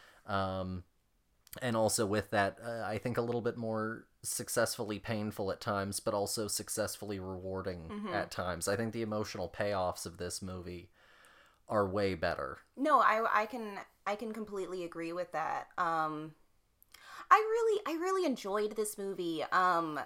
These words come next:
Speaker 2: I, it was, it was tough getting those, those same struggles that we, we go through, you know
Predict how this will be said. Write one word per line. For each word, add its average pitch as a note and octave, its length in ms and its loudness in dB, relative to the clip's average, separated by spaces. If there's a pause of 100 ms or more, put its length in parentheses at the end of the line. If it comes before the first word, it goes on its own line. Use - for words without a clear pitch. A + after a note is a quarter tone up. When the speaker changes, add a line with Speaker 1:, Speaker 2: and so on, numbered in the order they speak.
(120)
Speaker 2:
I, F3+ 540 6 (680)
it - 80 0
was, - 260 0
it B3+ 80 -2
was E4+ 160 -2
tough B3+ 540 4 (1120)
getting G#3+ 260 2
those, F3+ 320 2
those F#3 280 0
same F3 380 -2
struggles D#3+ 1000 0 (140)
that F3 200 2
we, F3 400 -4
we F3+ 180 -2
go E3 320 4
through, D#3+ 680 -4 (320)
you F#3 140 -2
know D3 420 -2